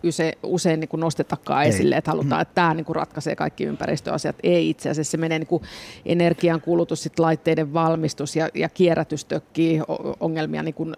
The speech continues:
Speaker 1: massiivisen määrän kanssa, niinku elektroniikkajätettä esimerkiksi. Nää laitteethan vanhenee suht nopeasti. Nyt käyttää vähän pidempään kuin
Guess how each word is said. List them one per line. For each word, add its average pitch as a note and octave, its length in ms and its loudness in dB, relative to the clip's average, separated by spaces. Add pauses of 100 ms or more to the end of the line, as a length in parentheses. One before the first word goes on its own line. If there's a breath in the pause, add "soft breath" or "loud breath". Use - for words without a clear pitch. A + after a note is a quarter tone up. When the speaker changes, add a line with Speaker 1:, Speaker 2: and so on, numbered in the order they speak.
(360)
Speaker 1:
massiivisen D#3+ 840 0
määrän D#3 400 -2
kanssa, D#3 360 -6
niinku - 280 -8
elektroniikkajätettä D#3 1120 -4
esimerkiksi. - 760 -6 (320 loud breath)
Nää D#3+ 140 2
laitteethan D3+ 440 -2
vanhenee D3+ 500 -2
suht - 280 -10
nopeasti. D#3 460 -6
Nyt G#3+ 180 -2
käyttää C#3+ 360 -2
vähän D3 160 -4
pidempään D3 420 -4
kuin - 160 -6